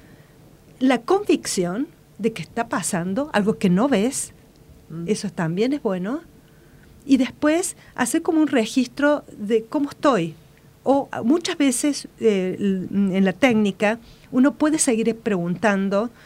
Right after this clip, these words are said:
Speaker 1: eh, si el subconsciente necesita más información.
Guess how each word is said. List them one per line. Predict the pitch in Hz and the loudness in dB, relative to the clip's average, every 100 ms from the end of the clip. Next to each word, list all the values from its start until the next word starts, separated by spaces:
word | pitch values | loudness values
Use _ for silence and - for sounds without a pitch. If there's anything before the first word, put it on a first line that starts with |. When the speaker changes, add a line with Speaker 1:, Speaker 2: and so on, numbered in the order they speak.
| - - - - | -20 -20 -20 -6
Speaker 1:
eh, | 196 180 175 | -2 0 -2
si | - 233 | 0 2
el | 214 | 2
subconsciente | 240 226 233 226 - 294 294 - 302 277 | 0 -2 0 2 4 4 4 2 0 2
necesita | 233 220 226 - 302 | 0 0 -2 -2 0
más | 262 269 | 2 2
información. | 269 254 226 175 170 190 151 165 | 2 2 0 0 0 -2 -2 -4